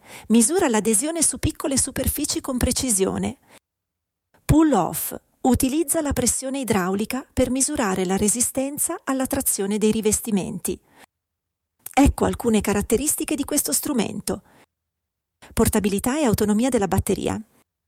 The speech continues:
Precisione e robustezza. Conclusione.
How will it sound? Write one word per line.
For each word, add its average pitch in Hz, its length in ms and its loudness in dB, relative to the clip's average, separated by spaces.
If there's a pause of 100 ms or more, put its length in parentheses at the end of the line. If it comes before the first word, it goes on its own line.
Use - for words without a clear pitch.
(640)
Precisione 311 560 2
e 330 40 2
robustezza. - 680 -2 (1040)
Conclusione. 202 840 0